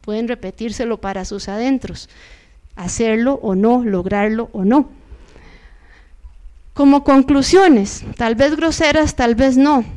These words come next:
Bueno, en las palabras de mi padre, y de, no son originales suyas, pero muy grabadas me han quedado cada vez que me las ha dicho, que no lloremos como niños lo que no hemos sabido defender como adultos.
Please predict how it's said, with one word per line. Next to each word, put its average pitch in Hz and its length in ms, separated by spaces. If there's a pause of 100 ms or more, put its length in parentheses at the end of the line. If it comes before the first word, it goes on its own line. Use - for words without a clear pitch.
Bueno, 262 240
en 233 100
las 202 160
palabras 226 480
de 302 120
mi 262 120
padre, 233 440
y 226 140
de, 185 260 (180)
no 208 160
son 247 220
originales 254 600
suyas, 254 340
pero 208 240
muy 208 160
grabadas 226 420
me 240 140
han 233 120
quedado 226 440
cada 208 260
vez 214 160
que - 140
me 214 140
las 190 220
ha 202 100
dicho, 254 340 (400)
que 226 120
no 240 200
lloremos 302 720
como 320 480
niños 320 600 (220)
lo 214 140
que 208 120
no 214 220
hemos 285 300
sabido 226 420
defender 214 600
como 185 260
adultos. 220 720